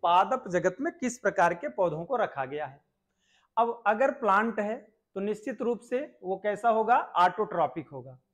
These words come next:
यानी स्वपोषी होगा। अपना भोजन क्या करेगा? वो स्वयं बनाएगा, यानी ऑटोट्रॉप्स यानी स्वपोषी पौधों को रखा गया है। सेल में अगर हम बात करें तो सेल ऑर्गेनाइजेशन में क्या कोशिका भित्ति पाई जाएगी?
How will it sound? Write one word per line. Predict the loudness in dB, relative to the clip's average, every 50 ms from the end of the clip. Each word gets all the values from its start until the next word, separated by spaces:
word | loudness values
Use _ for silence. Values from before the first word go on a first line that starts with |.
| _ _ _ -8
यानी | -6 -6 -4 -6 -8
स्वपोषी | -8 -6 -6 -6 -4 -4 -6 -6 -6 -8 -8
होगा। | -6 -6 -2 -2 -2 -2
अपना | 0 -4 -6 -6 -4 -2 -2 -2
भोजन | -2 -4 -6 -6 -8 -8
क्या | -4 -2 -2 -2
करेगा? | -2 -4 -4 -2 -2 -2
वो | -2 -2 -6 -10 -12 _ _ _ _ _ _ _
स्वयं | _ -2 -2 -2 0 -2 -2
बनाएगा, | 0 2 2 2 2 2 0 -2 -4 -6 -10 _ _ _ _ _ _ _ -4
यानी | -4 -4 -4 -4 -8 -8 -2 2
ऑटोट्रॉप्स | 2 2 2 2 -2 -4 -6 -4 -2 0 2 2 2 0 -4 -12 -20 _ _ _ _ _ _ _ _ -6
यानी | -4 -4 -4 -4 -6 -8 -12
स्वपोषी | -8 -6 -6 -6 -4 -6 -8 -8 -10 -4
पौधों | -2 -2 -2 -2 -4 -4
को | -2 -2
रखा | -2 -2 -2 -2 -2
गया | -2 -2 -2 -2
है। | -2 -4 -8 -14 _ _ _ _ _ _ _ _ _ _ _ _ 0
सेल | 0 0 0
में | 0 -2 -2
अगर | 0 0 0 0
हम | 2 2
बात | 2 2 2 0 -2
करें | -2 -2 -2 -6 -10 -14 _ _ _ _ _ -10
तो | -8
सेल | -6 0 2 2
ऑर्गेनाइजेशन | 4 4 2 0 -2 -2 -2 -2 -2 -4 -4 -6 -6
में | -6 -6 -4
क्या | -2 0 0 0
कोशिका | 0 -2 -2 -2 -4 -6 -4
भित्ति | -4 -4 -6 -6 -6 -2
पाई | 0 0 0 0
जाएगी? | 0 0 0 -2 -4 -10